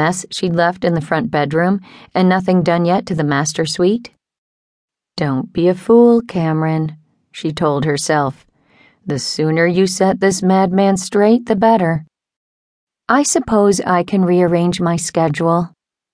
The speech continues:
I'm sure you can give me a minute or two to get there." The sarcasm seemed to bounce off him.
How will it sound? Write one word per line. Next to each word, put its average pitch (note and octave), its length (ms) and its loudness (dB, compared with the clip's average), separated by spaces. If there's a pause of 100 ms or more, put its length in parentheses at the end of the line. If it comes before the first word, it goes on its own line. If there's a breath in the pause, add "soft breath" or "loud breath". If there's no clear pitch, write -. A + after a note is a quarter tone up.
(120)
I'm E4+ 100 2
sure C#4+ 220 2
you A#3 120 4
can G#3 140 0
give F#3+ 160 2
me F3 100 2
a E3+ 60 2
minute E3+ 380 0
or D#3+ 100 2
two D#3 380 0
to D#3 80 -2
get D3+ 260 0
there." D#3 440 -2 (680)
The E3+ 80 -4
sarcasm D3+ 800 0
seemed D3+ 300 -2
to D#3 80 -4
bounce C#3+ 360 -2
off D#3+ 300 0
him. C3+ 320 -2